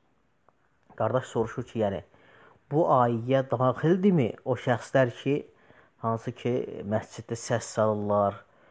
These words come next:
məsciddə danışırlar, insanlar ibadət etdiyi zaman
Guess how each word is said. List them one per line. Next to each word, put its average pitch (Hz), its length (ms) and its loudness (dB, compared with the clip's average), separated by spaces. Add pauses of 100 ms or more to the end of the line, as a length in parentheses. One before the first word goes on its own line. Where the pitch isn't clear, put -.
(420)
məsciddə 110 640 -2 (300)
danışırlar, 113 800 2
insanlar 110 500 -2
ibadət 104 480 -2
etdiyi 104 240 -8
zaman 107 400 -2